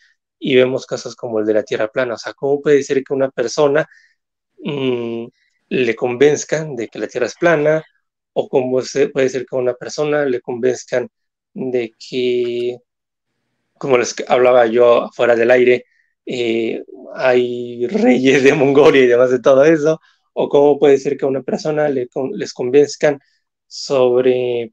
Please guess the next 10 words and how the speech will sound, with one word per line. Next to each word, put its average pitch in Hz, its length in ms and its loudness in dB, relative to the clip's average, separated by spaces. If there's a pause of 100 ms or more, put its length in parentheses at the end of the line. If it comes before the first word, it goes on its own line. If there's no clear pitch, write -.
por - 140 -16
ejemplo, 123 540 -16
qué - 80 -20
sería 120 380 0 (400)
el 135 100 -8
tema 127 200 4
de 120 80 6
los 113 140 0
reptilianos, 131 920 0
¿no? 190 180 -4